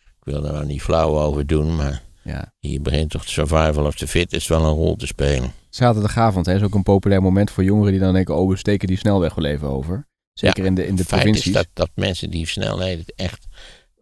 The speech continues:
Speaker 1: dat valt je toch op als je bij het tankstation staat op de grote weg.
Speaker 2: Ja.
Speaker 1: Hoe hard er gereden
Speaker 2: Ja.
Speaker 1: wordt, ook wanneer ze gewoon honderd rijden. Het zijn,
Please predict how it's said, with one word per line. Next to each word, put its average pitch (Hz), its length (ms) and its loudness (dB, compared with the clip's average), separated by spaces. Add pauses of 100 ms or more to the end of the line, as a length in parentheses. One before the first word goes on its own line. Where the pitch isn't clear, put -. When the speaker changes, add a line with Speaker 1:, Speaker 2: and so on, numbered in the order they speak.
(260)
Speaker 1:
dat - 200 -2
valt - 320 -6
je - 140 -14
toch - 180 -6
op - 240 -4
als 110 200 -6
je - 180 -6
bij 101 200 -6
het 92 160 -8
tankstation - 680 -2
staat - 380 -4
op - 120 -14
de - 60 -14
grote 73 360 -4
weg. 67 400 -6
Speaker 2:
Ja. 101 360 -10 (120)
Speaker 1:
Hoe 180 220 2
hard 185 440 4
er 127 320 -2
gereden 123 540 4
Speaker 2:
Ja. 123 40 4
Speaker 1:
wordt, 123 200 4
ook 147 200 4
wanneer 135 300 2
ze 113 140 0
gewoon 135 340 2
honderd 196 360 0
rijden. 85 420 -2
Het 139 160 -8
zijn, 82 240 -4